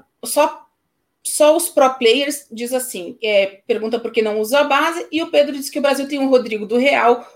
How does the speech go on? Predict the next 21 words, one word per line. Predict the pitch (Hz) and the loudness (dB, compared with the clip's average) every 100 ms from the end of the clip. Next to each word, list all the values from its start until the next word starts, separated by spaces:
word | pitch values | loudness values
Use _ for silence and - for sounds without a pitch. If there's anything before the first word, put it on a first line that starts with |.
| _ - | _ 2
Pedro, | 247 240 226 233 | 4 4 -2 -2
Gerson, | 233 226 233 240 247 | 4 4 2 -6 -4
Claudinho, | 214 208 202 233 240 233 - _ _ | -4 -4 -4 -4 -2 -4 -10 _ _
o | 214 | -6
Menino, | 226 233 240 240 220 | -4 0 0 2 2
Aranha, | 220 240 240 247 - _ _ _ - | 2 2 2 -2 -6 _ _ _ -2
Aranha, | 202 208 208 269 175 | 2 4 4 2 2
Arana, | 202 226 349 339 - 277 - | 4 4 4 2 -2 -10 -12
<laughs> | _ _ - _ | _ _ -20 _
é, | 220 220 208 202 190 202 | -2 2 4 4 2 0
jogadores | 233 233 370 285 254 247 254 | 2 2 2 2 4 4 2
estrelas, | 262 - - 240 220 185 185 | -6 -6 0 4 4 0 -6
e | 226 | -6
usa | 254 269 294 | -6 -4 -2
jogador | 262 247 277 | -2 -2 -4
estrela. | 277 208 202 _ _ _ | -4 -8 -8 _ _ _
Mas, | 277 - - | -14 -6 -2
assim, | 359 370 262 269 | -2 -2 -4 -4
eu | |
acho | 349 - | -6 -6
que | 392 392 | -8 -10